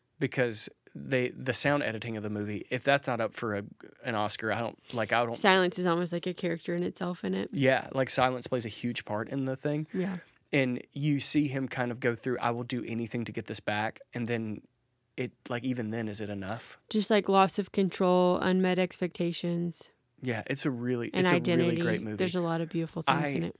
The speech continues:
Speaker 1: I just could not get over how much it hit me. Like, I just
Speaker 2: I know.
Speaker 1: like,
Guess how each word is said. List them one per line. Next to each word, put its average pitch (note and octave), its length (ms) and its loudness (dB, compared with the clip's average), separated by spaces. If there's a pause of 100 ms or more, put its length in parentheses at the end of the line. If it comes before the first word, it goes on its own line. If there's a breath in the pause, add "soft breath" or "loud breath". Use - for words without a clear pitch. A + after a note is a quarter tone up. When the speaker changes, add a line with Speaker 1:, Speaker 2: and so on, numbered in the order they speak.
(160)
Speaker 1:
I C#3+ 100 -4
just C#3+ 240 -2
could C#3 180 0
not B2+ 220 -2
get A#2 120 -2
over A#2+ 220 -2
how A2+ 200 -4
much A2 360 -4
it G2 120 -8
hit E3+ 280 -4
me. - 340 -12 (120)
Like, A#2 240 0
I B2 160 2
just B2 280 -4 (200)
Speaker 2:
I F3 80 4
know. F3 220 6
Speaker 1:
like, C#3 180 4